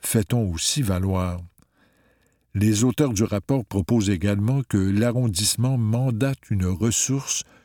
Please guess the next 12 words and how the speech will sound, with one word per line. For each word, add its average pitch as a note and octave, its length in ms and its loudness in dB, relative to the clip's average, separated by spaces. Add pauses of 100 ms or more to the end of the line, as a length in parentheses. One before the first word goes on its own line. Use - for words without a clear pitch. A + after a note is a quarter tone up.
(240)
pour G#2+ 180 2
faire D3 340 0
un F2+ 120 0
suivi A2 600 0 (400)
et A2 120 4
un A2 220 2
accompagnement B2+ 800 0
auprès G2+ 440 0
des F2 140 0
responsables F#2+ 920 -2
des F2 200 0
lieux G2 380 2